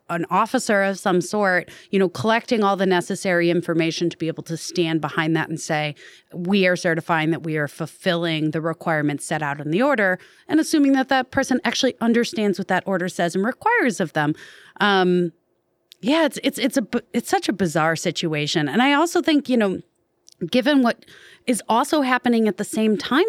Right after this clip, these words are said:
this summer with Joe Sullivan, um, you cannot possibly wanna be in a position to certify to the F T C that something is true if you don't one hundred percent know it's true.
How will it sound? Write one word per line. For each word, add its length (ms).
this 180
summer 340
with 240
Joe 200
Sullivan, 800
um, 320
you 220
cannot 520
possibly 920
wanna 360
be 180
in 80
a 80
position 840
to 480
certify 640
to 120
the 140
F 140
T 160
C 240
that 120
something 440
is 120
true 360
if 180
you 80
don't 260
one 120
hundred 400
percent 340
know 160
it's 160
true. 380